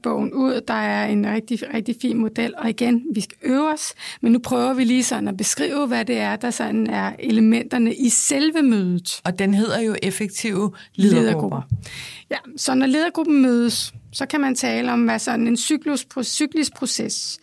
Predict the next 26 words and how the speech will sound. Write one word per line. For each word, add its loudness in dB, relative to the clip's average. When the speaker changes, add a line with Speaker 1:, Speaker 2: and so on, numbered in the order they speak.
Speaker 1:
For 0
det 0
første, -4
så -2
skal -4
der -2
være -2
klare -2
bestillinger. -4
Det 0
vil 0
sige, 0
sager -2
fremlægges, -2
så -2
det 0
hurtigt -2
står -4
klart -6
for -6
alle, 0
hvad -2
opgaven -4
handler 0
om, -4
hvordan -4